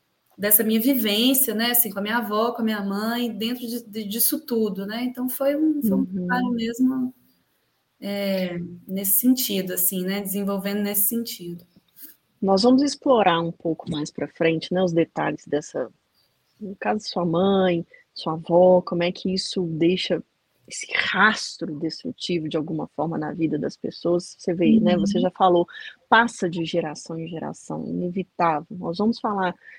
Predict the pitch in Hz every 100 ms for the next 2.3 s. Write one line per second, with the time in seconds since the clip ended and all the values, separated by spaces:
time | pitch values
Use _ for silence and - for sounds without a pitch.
0 | - - _ _ - 180 165 170 165 170
1 | - 165 - 160 165 - 160 - 190 202
2 | 190 -